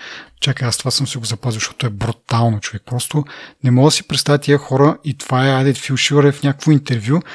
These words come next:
а Тим Кук е на, нали, се носи в съда.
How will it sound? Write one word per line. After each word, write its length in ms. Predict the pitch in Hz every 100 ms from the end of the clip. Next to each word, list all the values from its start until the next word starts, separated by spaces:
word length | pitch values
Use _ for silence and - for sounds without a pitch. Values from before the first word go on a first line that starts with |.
| - -
а 100 | 131
Тим 260 | - 147 156
Кук 340 | - 147 143
е 260 | 165 165 165
на, 280 | 160 165 160
нали, 140 | 143 135
се 120 | -
носи 240 | 147 143
в 100 | 147
съда. 440 | 147 - 139 147